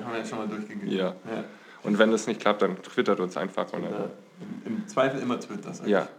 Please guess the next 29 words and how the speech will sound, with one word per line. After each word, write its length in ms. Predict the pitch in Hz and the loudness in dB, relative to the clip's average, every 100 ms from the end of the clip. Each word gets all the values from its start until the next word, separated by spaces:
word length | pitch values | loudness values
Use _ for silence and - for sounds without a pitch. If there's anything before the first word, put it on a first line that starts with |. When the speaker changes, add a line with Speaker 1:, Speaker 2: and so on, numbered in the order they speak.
| - - | -18 -4
Speaker 2:
Haben 180 | - 113 | 2 4
wir 60 | |
den 100 | 107 | 4
Namen 180 | 95 127 | 4 4
eigentlich 140 | 110 98 | 2 0
schon 120 | 95 | -2
gesagt? 320 | 92 90 - | 0 -2 2
Abfahrt. 460 | 98 - 90 - - - - | 0 2 -4 -4 -12 -20 -12
Speaker 1:
Genau, 260 | 113 98 90 | -6 -4 -2
aber 120 | 107 | -4
es 100 | 110 | -4
ist, 160 | 123 - | -8 -4
glaub 140 | 113 | -4
ich, 140 | 113 - - - _ _ _ _ _ _ _ _ - _ | -4 -10 -20 -20 _ _ _ _ _ _ _ _ -20 _
Abfahrt-Podcast, 1500 | 117 - 117 - - - _ _ _ _ - - - - - _ | -10 -8 -10 -10 -14 -20 _ _ _ _ -18 -16 -14 -16 -18 _
ne? 100 | 110 | -4
Speaker 2:
Abfahrt, 380 | 110 - - 95 - | -4 -2 -4 -4 -6
Ausrufezeichen, 720 | - - - 101 - - 101 | -10 -10 -6 -6 -6 -10 -8
oder? 200 | 104 135 - - _ _ 120 | -8 -10 -16 -20 _ _ -8
Speaker 1:
Äh, 40 | |
aber 480 | 117 110 95 104 107 | -6 -4 -2 -2 -4
der, 140 | 107 - | -4 -6
der, 320 | - 113 - | -4 -6 -6
es 140 | 110 104 | -10 -10
ist 200 | 104 - | -10 -4
at 320 | 117 - - - | -4 -4 -12 -12
Abfahrt 360 | - - 107 | -12 -10 -10
Podcast. 500 | - - - - - | -12 -16 -16 -18 -8
Speaker 2:
Ja. 260 | 107 104 | -2 -2